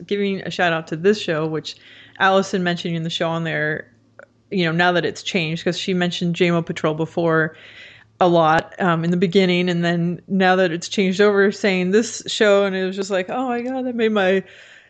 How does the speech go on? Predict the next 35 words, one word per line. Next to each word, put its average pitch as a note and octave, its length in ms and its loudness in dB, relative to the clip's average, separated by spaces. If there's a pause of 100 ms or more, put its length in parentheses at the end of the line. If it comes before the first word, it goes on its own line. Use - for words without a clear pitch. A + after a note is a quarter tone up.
(200)
that A#4+ 160 0
made F4 100 4
my A#3+ 160 6
whole G#3+ 180 4
day F#3 260 2
right F#3 260 0
there, F#3 260 0
hearing F#3 360 -2
that." F3 280 -4
And G3+ 160 -6
then G3 220 -2
you A#3+ 200 -2
giving G3+ 640 -2 (100)
shout F#3+ 300 0
outs F3+ 400 -4
to F3 560 -6 (220)
the F#3+ 140 0
original F#3 500 0
J F3 220 -4
mo D#3+ 180 -4
Patrol, E3 440 -6
who E3+ 340 -2
are E3 200 0
still E3+ 260 -2
part D#3+ 240 -2
of D3 60 -6
this D3 140 -6
show D#3 360 -4
and D3+ 240 -6 (260)
always F#3+ 400 4
welcome. F#3+ 500 0 (120)
Um, C4+ 300 0
I C4+ 420 0
heard D4 380 -8
you C#4 280 -8